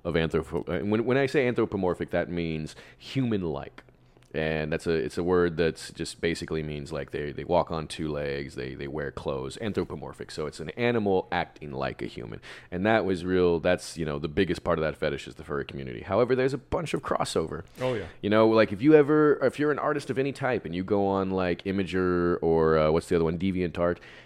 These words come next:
Speaker 1: any of those art websites are just full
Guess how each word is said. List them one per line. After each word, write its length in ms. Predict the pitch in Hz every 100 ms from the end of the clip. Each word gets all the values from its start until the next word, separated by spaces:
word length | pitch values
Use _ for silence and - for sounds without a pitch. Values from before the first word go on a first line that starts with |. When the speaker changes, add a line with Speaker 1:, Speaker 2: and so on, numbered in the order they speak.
| _ -
Speaker 1:
any 220 | 110 131
of 40 |
those 200 | 131 131
art 260 | - 104 107
websites 400 | 101 92 95 87
are 60 | 85
just 300 | 90 - -
full 1120 | - - - - - - 165 160 131 98 71